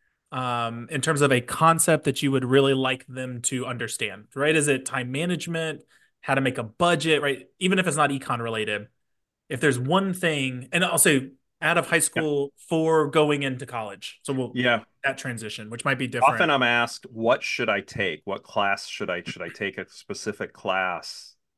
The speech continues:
Speaker 2: coming in?" And usually I, I don't necessarily have a, "Oh yeah, you, you must take this." The, f-, my first thought, and I don't know if I would change my mind in an hour after thinking about it,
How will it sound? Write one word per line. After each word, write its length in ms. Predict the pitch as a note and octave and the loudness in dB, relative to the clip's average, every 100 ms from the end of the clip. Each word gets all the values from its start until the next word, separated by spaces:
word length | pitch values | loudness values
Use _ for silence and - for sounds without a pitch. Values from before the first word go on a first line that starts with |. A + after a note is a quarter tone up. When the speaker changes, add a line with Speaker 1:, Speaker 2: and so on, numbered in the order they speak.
| _ | _
Speaker 2:
coming 260 | G2+ F#2+ F#2 | -12 -10 -8
in?" 520 | G2+ G2 F#2 F2+ E2+ _ _ _ _ _ _ - | -8 -6 -6 -10 -14 _ _ _ _ _ _ -2
And 300 | G#2 G2+ G#2 | -2 -2 -8
usually 580 | A#2+ A2 A2 A2+ G2+ F#2 | -4 -2 0 0 2 2
I, 180 | F2 E2+ _ _ _ _ _ | 0 -4 _ _ _ _ _
I 140 | F2 F2 - _ - | -12 -12 -14 _ -6
don't 280 | F#2+ F2+ - - _ | -4 -4 -8 -20 _
necessarily 680 | G2+ F#2 F#2+ - E2+ E2 E2 | -10 -8 -8 -6 -4 -4 -6
have 240 | E2+ D#2 | -6 -6
a, 60 | E2+ - | -10 -2
"Oh 140 | G#2+ | 2
yeah, 200 | A2+ G2+ | 2 2
you, 220 | C#2+ D2+ - | 0 -4 -10
you 140 | E2 | -10
must 300 | D#2+ F#2 - | -2 -2 0
take 200 | F#2+ D#2 | -2 -2
this." 380 | - C#2+ - - - _ _ _ _ _ _ - | 0 0 0 -6 -12 _ _ _ _ _ _ -2
The, 180 | A#2+ | 2
f-, 160 | A#2+ - | 2 4
my 160 | C3 C3 | 4 6
first 320 | F#3 C4 - | 8 6 10
thought, 320 | G3 E3+ C3 | 10 12 8
and 160 | C3 A#2 | 4 2
I 280 | G2 A2+ G#2+ | 4 4 2
don't 400 | G#2 A2+ B2+ D3 | 4 4 6 4
know 460 | A2 G#2 G#2 G#2+ | 4 4 4 2
if 160 | G#2+ G#2+ | 0 0
I 80 | G2+ | -4
would 120 | F#2+ | -4
change 280 | G#2+ G2+ - | -6 -6 -2
my 80 | G2 | -2
mind 300 | F#2 F#2 F#2 | -2 -2 -4
in 100 | F2 | -4
an 80 | |
hour 280 | E2+ F2+ F2+ | -2 2 2
after 220 | E2 - | 0 -4
thinking 360 | F2 F2+ F2+ A2+ | -6 -6 -2 0
about 240 | A2+ A#2+ | 2 0
it, 120 | D3+ | 0